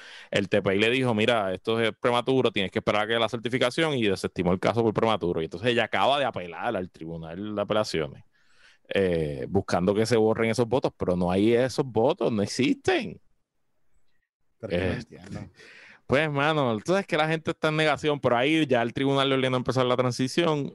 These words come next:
Speaker 1: este, así que se está haciendo la transición.
Speaker 2: En
Speaker 1: En Huma-,
Speaker 2: Isabela creo que va a haber dramita también.
Speaker 1: en Isabela hubo drama. Isabela que está
Speaker 2: Ok.
Speaker 1: cambiando de popular a popular.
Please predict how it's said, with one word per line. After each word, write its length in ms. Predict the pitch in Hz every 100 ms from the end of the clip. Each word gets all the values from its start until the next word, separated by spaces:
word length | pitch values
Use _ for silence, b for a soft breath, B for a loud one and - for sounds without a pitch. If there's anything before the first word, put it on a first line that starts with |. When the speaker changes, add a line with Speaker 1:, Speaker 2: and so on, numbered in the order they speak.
| -
Speaker 1:
este, 840 | 95 92 - _ 92 87 78 57 -
así 260 | 82 80 90
que 160 | 98 98
se 120 | 95
está 240 | - 76
haciendo 300 | 78 87 80
la 140 | 78 71
transición. 640 | 73 - - - - - _ B B B
Speaker 2:
En 100 | -
Speaker 1:
En 60 | 113 113
Huma-, 120 | 127
Speaker 2:
Isabela 260 | 156 190
creo 160 | 139 135
que 60 | 143
va 60 |
a 20 |
haber 120 | 151 151
dramita 400 | 139 110 95 95
también. 400 | 90 90 87 80
Speaker 1:
en 120 | 110
Isabela 460 | 110 110 104 135 156
hubo 360 | 151 202 208 120
drama. 460 | 82 78 76 92 -
Isabela 500 | 120 113 98 95 104
que 80 | 113
está 140 | - 147
Speaker 2:
Ok. 60 |
Speaker 1:
cambiando 360 | 139 131 131 160
de 120 | 156
popular 360 | 127 101 92 104
a 60 |
popular. 400 | 120 127 139 95